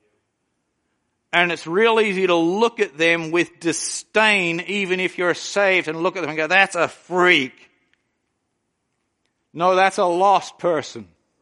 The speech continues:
And they're that way because someone told them that it was okay to be that way. And someone told them that it would make them happy to be that way. And they're miserable.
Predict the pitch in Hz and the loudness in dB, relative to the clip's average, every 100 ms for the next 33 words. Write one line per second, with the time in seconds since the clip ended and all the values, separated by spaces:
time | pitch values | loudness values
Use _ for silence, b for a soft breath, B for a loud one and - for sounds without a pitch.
0 | _ _ _ _ _ _ _ _ 202 196 | _ _ _ _ _ _ _ _ 0 2
1 | 190 185 165 202 214 214 202 185 170 180 | 4 2 4 2 2 2 2 0 -2 -4
2 | - 185 185 160 - 202 190 175 170 180 | -2 0 0 0 0 2 2 0 -2 -2
3 | 165 151 190 170 165 185 175 151 180 160 | -2 0 2 2 2 2 2 2 2 2
4 | 156 135 135 117 95 _ _ _ _ _ | 0 0 0 0 -4 _ _ _ _ _
5 | _ _ 151 151 - 202 208 190 190 202 | _ _ -4 -4 0 2 2 0 2 2
6 | 185 190 190 190 165 165 185 185 160 151 | 2 0 0 0 -2 0 0 -2 -8 -6
7 | 156 208 - 175 151 - _ 160 147 185 | 2 2 2 -2 -2 -6 _ -8 -2 -2
8 | 160 160 147 147 120 98 _ _ _ _ | 0 -2 0 -2 -2 -6 _ _ _ _
9 | - 175 170 165 156 180 220 226 196 175 | -2 -2 0 -4 -4 -4 -2 0 -2 -2
10 | 190 151 147 104 | -2 -2 -4 -4